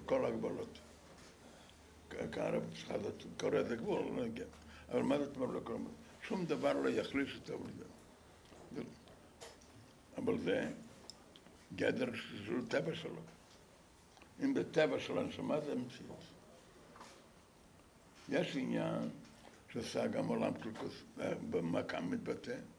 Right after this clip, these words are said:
כאן מתבטא, אחדות של הקדוש ברוך הוא. אז העולם מצד עצמו הרי הגדר שלו זה הלם והסתר.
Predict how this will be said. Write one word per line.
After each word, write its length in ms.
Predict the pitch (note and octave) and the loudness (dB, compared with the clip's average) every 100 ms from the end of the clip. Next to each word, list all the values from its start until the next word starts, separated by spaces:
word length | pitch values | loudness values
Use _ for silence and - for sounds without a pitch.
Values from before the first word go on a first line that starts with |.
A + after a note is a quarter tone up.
| - - - - - - - - | -20 -20 -20 -20 -20 -20 -20 -4
כאן 220 | - G#3 | 0 2
מתבטא, 540 | F#3+ E3 - - - D#2+ D4 - - - - - - - - - - - - - - - - - - | 0 0 -2 -2 0 0 -2 -6 -16 -20 -18 -18 -18 -20 -18 -18 -18 -16 -16 -14 -12 -10 -10 -10 -14
אחדות 340 | - A#2 A#2 D3 | -2 2 4 4
של 320 | D3 C3+ C#3+ | 2 -2 2
הקדוש 280 | C#3 C3+ C3 | 2 2 0
ברוך 240 | C3 D3+ - | 2 2 2
הוא. 120 | - - - - - - | -6 -10 -16 -20 -20 8
אז 120 | A#2 A#2 | 8 8
העולם 420 | - C3 C#3 D#3 E3 | 6 8 10 10 8
מצד 300 | E3 D#3 D#3+ | 6 4 4
עצמו 300 | - D3 D3+ | 0 6 8
הרי 240 | D3+ D3+ | 8 8
הגדר 380 | C3 D3 D3 C#3+ | 6 4 4 4
שלו 240 | - C#3+ | 4 4
זה 140 | C#3 C#3 | 6 6
הלם 220 | C#3 C3+ | 6 4
והסתר. 440 | C#3+ - - - | 4 4 0 -8